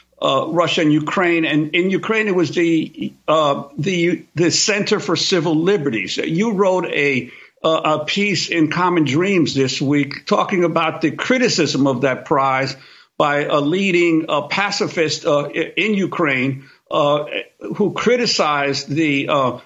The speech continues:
the Center for Civil Liberties for embracing the agendas of international donors like the State Department and the National Endowment for Democracy.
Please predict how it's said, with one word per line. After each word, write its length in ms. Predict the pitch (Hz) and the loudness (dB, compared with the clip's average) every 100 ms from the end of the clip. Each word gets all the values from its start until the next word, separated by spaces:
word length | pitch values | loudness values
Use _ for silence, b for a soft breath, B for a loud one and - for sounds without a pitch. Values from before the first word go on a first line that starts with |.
| _ | _
the 100 | 156 | -2
Center 540 | 151 180 160 160 139 135 | 0 0 0 0 0 -2
for 500 | - 147 131 131 - | -2 0 0 -2 -8
Civil 360 | - 180 156 | -2 0 2
Liberties 340 | 160 147 156 - | 2 2 0 0
for 160 | 160 | 0
embracing 640 | 139 135 170 185 - 160 151 | 0 0 0 0 2 2 4
the 260 | 151 143 | 2 0
agendas 460 | 127 165 165 156 135 | 0 0 2 0 2
of 140 | 139 | 2
international 760 | 156 170 156 151 160 - 147 135 | 0 2 0 0 0 -2 -2 0
donors 560 | 117 170 175 156 143 | 2 2 2 2 0
like 220 | 147 143 147 | -2 -4 -2
the 220 | 139 139 B | -4 -4 B
State 440 | - - 185 175 | -10 -2 -2 0
Department 720 | 185 156 170 160 156 156 151 147 | -4 -2 0 0 2 0 0 0
and 100 | 139 | 0
the 80 | |
National 400 | 139 160 151 165 | 2 0 0 0
Endowment 580 | 135 127 151 165 147 139 | 0 0 0 2 0 0
for 120 | 160 | -4
Democracy. 800 | 123 135 151 170 165 123 - 85 | -2 0 2 0 -2 -4 -4 -10